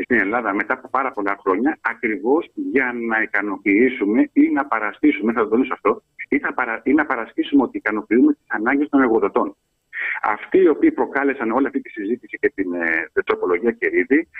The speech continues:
είναι οι, ε, αφόρητες πιέσεις των, ε, εργοδοτών σε όλους τους κλάδους, και θα μπορώ να το εξηγήσω αυτό μετά, εφόσον, ε, και σε αυτό είμαστε μάντης κακών, δυστυχώς, προβλε-, ε, το προβλέψαμε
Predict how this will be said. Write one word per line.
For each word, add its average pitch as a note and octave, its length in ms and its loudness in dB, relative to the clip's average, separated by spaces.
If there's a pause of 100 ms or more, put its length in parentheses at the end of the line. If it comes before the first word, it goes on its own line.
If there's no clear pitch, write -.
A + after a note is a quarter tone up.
(120)
είναι F3 440 2
οι, G#2 460 4 (120)
ε, A2 300 2
αφόρητες D#3 580 -2
πιέσεις C3 460 0 (800)
των, G#2 280 0
ε, F2+ 240 0
εργοδοτών A2+ 600 0
σε - 240 0
όλους E3+ 320 2
τους - 160 -10
κλάδους, G#2+ 440 0 (360)
και A2 100 -2
θα A2+ 100 -2
μπορώ G#2+ 160 2
να D#3+ 60 -2
το D3 60 -6
εξηγήσω A2+ 300 -2
αυτό G#2 140 -2
μετά, G#2+ 460 0 (320)
εφόσον, D3+ 560 0
ε, A2+ 160 2 (320)
και E3+ 80 0
σε D#3+ 100 -2
αυτό C3 260 2
είμαστε A#2 320 0
μάντης A2 380 0
κακών, A#2+ 440 0
δυστυχώς, A#2+ 580 0
προβλε-, G#2+ 420 0
ε, G2 140 4
το G2 140 -2
προβλέψαμε G#2+ 420 2